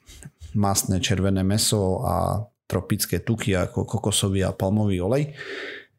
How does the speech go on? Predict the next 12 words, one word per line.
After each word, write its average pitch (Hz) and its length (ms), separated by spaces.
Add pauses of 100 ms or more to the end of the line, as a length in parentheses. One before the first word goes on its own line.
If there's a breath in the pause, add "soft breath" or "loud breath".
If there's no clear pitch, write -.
(520)
Taktiež 110 720 (400 loud breath)
vaječné 110 720
žltky 117 400
a 92 140
iné 95 180
potraviny 95 540
s 107 80
vysokým 90 400
obsahom 95 340
cholesterolu 95 800
v 113 40
strave, 120 440